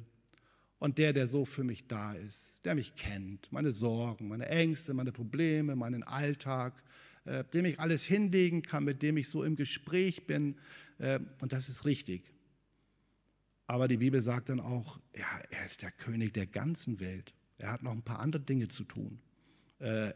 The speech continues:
er managt auch das Große. Zum Beispiel setzt Könige ein und setzt Könige ab. Er vollendet eine Weltgeschichte, schafft einen, es wird ein neuer Himmel, eine neue Erde sein.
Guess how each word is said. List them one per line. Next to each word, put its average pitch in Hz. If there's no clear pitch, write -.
er -
managt 156
auch 160
das 143
Große. 143
Zum 143
Beispiel 113
setzt 107
Könige 107
ein 107
und 101
setzt -
Könige 101
ab. 98
Er 120
vollendet 131
eine 113
Weltgeschichte, 117
schafft -
einen, 107
es -
wird 107
ein 101
neuer 113
Himmel, 127
eine 117
neue 123
Erde 170
sein. 110